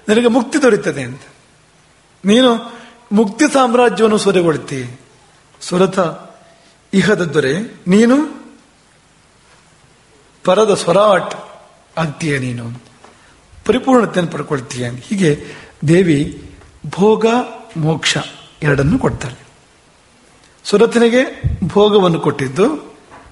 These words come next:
ವೈಶ್ಯನಿಗೆ ಮೋಕ್ಷವನ್ನು ಕೊಟ್ಟಿದ್ದು. ಭೋಗ,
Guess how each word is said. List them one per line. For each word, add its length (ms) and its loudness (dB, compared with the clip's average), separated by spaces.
ವೈಶ್ಯನಿಗೆ 840 2
ಮೋಕ್ಷವನ್ನು 580 0
ಕೊಟ್ಟಿದ್ದು. 560 -6
ಭೋಗ, 280 0